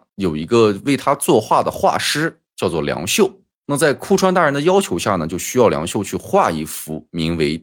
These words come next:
《地狱变》的屏风。梁秀这个画师呢，苦心作画，而且他的作画呢，经常是为了追求真实的。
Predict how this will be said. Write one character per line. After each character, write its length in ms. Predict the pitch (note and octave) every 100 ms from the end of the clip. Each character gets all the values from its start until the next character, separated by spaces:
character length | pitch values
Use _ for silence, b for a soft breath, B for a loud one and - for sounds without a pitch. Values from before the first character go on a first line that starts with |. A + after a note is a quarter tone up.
| _
《地 200 | F#3+ C3+
狱 220 | A#2 A#2
变》 320 | F#2 - A#2 C#2+
的 80 | -
屏 340 | - - D#2+
风。 320 | - A#2 A2+ - _ _ _
梁 180 | G#2 B2
秀 160 | A#3+
这 120 | G3+
个 40 | D#3+
画 220 | - C#3+
师 220 | A2+ D3
呢， 120 | C3
苦 220 | G#2+ - F#2+
心 180 | F3
作 140 | F#3 C#3+
画， 320 | E3 C#3 - _
而 80 | A#2
且 100 | B2
他 140 | G#2+ D3+
的 100 | D#3
作 240 | F3 C3
画 280 | - D3 G2+
呢， 200 | D#2 D#2+ - _
经 240 | - F#3 G3
常 320 | - E2 F2
是 300 | - G2+ E2+
为 200 | G#2+ A2
了 140 | D#2
追 240 | D2+ - D3+
求 540 | - D2+ D#2 F2 - _
真 200 | F3 G#3
实 220 | - -
的。 160 | -